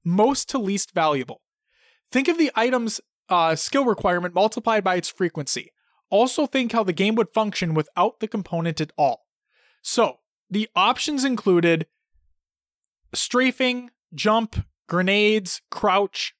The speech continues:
melee, Spartan abilities, sprint, and shooting. So, out of,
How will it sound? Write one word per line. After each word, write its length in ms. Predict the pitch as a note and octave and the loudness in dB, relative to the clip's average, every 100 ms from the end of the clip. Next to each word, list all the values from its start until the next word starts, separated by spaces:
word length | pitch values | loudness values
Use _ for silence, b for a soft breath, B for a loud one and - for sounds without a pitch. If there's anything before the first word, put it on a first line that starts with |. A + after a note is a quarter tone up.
| - | -6
melee, 640 | E3 F#3 G3 G3+ F#3+ A3 | 0 2 2 2 2 0
Spartan 400 | - - G3 F#3+ | -6 0 0 0
abilities, 560 | F#3 G3 F#3+ F#3 F#3+ - | -2 0 0 0 -4 -4
sprint, 420 | - - F#3 F3+ - | -6 -2 -2 -2 -4
and 120 | E3+ | -2
shooting. 400 | D3+ F#3+ C3 A#2+ _ _ _ _ _ _ | 0 2 0 -4 _ _ _ _ _ _
So, 460 | - - G#3 F#3+ F3 _ _ _ _ _ _ _ _ _ _ | -10 0 2 2 0 _ _ _ _ _ _ _ _ _ _
out 180 | F#3 C4+ | 2 2
of, 200 | A#3+ | -2